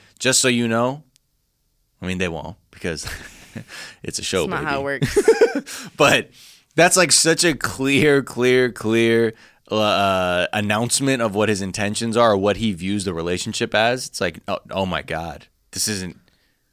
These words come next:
Speaker 1: this is just a
Speaker 2: Also,
Speaker 1: person who doesn't speak. It's a non-participant.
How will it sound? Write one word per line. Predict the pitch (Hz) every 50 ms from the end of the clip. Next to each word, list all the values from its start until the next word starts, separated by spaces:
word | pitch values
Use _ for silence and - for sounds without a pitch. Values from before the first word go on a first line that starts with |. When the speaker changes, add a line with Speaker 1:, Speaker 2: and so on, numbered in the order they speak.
| _ _ _ _ _ _ _ _ _ _ _ _ _ _ _ _ -
Speaker 1:
this | 120 113 -
is | 208 240
just | 117 107 277
a | 269 262
Speaker 2:
Also, | 254 247
Speaker 1:
person | 113 107 104 107 104
who | 104 101
doesn't | 98 104 101 90 87
speak. | - - 110 101 85 -
It's | - - 101
a |
non-participant. | 95 98 95 95 87 92 87 92 98 82 82 - - 95